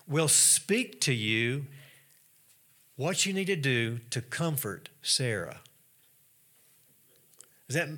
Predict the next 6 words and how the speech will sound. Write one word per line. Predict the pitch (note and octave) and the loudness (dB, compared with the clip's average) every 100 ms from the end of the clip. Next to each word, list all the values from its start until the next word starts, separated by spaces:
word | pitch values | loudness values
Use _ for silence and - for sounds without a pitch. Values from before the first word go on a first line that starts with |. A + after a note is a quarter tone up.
| - - | -14 -4
make | E3+ C#3+ | 0 2
sense? | E3+ G3 G3 - - _ _ _ _ _ _ _ _ _ _ _ _ _ _ _ - - _ _ _ _ | 2 0 -6 -12 -14 _ _ _ _ _ _ _ _ _ _ _ _ _ _ _ -20 -20 _ _ _ _
A | D#3 | -6
commonly, | C#3+ - F3 F#3+ G3+ G3+ G#3 G#3 G#3 F3+ - - - _ - - - - - - - - - - - _ _ - | -4 -2 0 2 0 -2 -2 -2 -4 -10 -18 -20 -20 _ -20 -20 -20 -20 -20 -20 -20 -20 -20 -20 -20 _ _ -6
often | D#3+ G3+ G3+ F#3 | -2 0 0 -2
repeated | E3+ D#3+ - E3+ C#3+ G2 F#2 | 0 -2 -2 0 0 -2 -8